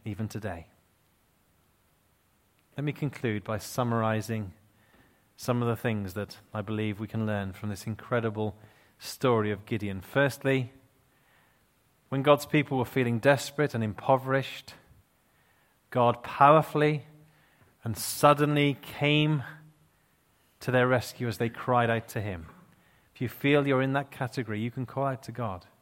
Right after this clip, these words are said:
knowing that he hears, knowing that he answers. Secondly, Gideon dealt with the sin before he went into battle to ensure we win the internal battles for our heart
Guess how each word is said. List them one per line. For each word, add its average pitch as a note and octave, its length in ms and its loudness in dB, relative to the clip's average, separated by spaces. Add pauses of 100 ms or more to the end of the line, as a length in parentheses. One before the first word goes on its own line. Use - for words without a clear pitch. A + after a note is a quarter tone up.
(720)
knowing B2 380 2
that A2 100 -4
he G#2 160 -4
hears, B2+ 720 -2 (1200)
knowing A#2+ 260 -2
that A#2 80 -4
he A#2+ 80 -2
answers. G2 560 -10 (960)
Secondly, C3+ 720 0 (1160)
Gideon E3 420 4
dealt E3 320 8
with D#3 120 -2
the D3 60 0
sin D3 540 2
before C#3 320 2
he D3 60 4
went D3 160 2
into C#3+ 220 0
battle C3 480 4 (640)
to - 100 -6
ensure C3 540 4 (880)
we C3 120 0
win C3 240 4
the B2+ 140 2
internal B2+ 500 0
battles G#2 400 -4
for - 160 -6
our G#2+ 160 0
heart F#2+ 400 -2